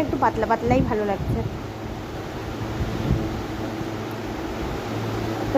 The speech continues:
দেখো বন্ধুরা রেডি আমাদের চিকেন কষা। কেমন হয়েছে অবশ্যই জানিও। যদি ভালো লাগে লাইক, শেয়ার, কমেন্ট করতে ভুলো না, চ্যানেলটিকে সাবস্ক্রাইব করে পাশে থাকা বেল বাটনটি প্রেস করে দিও, যাতে আমি ভিডিও পোস্ট করলে নোটিফিকেশান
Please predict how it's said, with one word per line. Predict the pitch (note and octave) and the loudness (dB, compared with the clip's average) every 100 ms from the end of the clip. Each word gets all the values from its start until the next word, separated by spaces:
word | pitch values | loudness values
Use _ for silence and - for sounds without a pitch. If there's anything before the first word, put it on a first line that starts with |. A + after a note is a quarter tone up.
| C4+ | 8
দেখো | C#4 D#4+ D#4 | 8 6 6
বন্ধুরা | D#4 D#4 D#4 C#4 | 6 6 6 6
রেডি | A#3+ C4+ C4+ | 4 4 4
আমাদের | C#4 C#4+ | 4 2
চিকেন | C#4+ C4 C4+ C4 | 2 4 6 6
কষা। | C4 C#4 C4 | 4 4 4
কেমন | A#3 B3+ C4 | 6 8 6
হয়েছে | B3 C4+ A#3 | 6 6 6
অবশ্যই | A#3+ - C#4 C4 | 6 2 2 4
জানিও। | B3 B3 C4+ B3+ | 4 6 4 4
যদি | A#3+ A#3+ | 2 4
ভালো | A#3+ A#3+ A#3+ | 6 6 6
লাগে | A#3+ C#4+ - - - A#3+ | 4 2 0 -4 2 6
লাইক, | A#3 - | 6 6
শেয়ার, | B3 B3 | 6 8
কমেন্ট | A#3+ B3 B3 | 6 6 4
করতে | B3 C4 | 4 4
ভুলো | C#4 C4 C4 | 6 8 8
না, | C4+ C4 | 6 6
চ্যানেলটিকে | A3+ A3 G#3+ A3+ A#3 | 4 4 4 2 4
সাবস্ক্রাইব | C#4 C4+ - D#4+ C#4 - | 2 2 4 4 4 6
করে | C#4 B3+ | 6 6
পাশে | B3 A3+ | 4 2
থাকা | A#3+ A#3 | 4 4
বেল | A#3 A3 | 4 4
বাটনটি | A3+ A3+ A3+ | 2 2 2
প্রেস | D4 D4+ - | 2 2 4
করে | C#4+ C4+ | 4 6
দিও, | C#4+ C#4 | 6 6
যাতে | A#3 G#3 A3+ | 4 4 4
আমি | A3 A3 A#3+ | 6 4 4
ভিডিও | A#3 C4+ C4 | 4 4 6
পোস্ট | C4 - - | 4 2 4
করলে | C4+ C4+ A4+ F4 | 6 8 8 6
নোটিফিকেশান | A#3 A3 A#3 A#3 D#4 | 6 2 0 2 4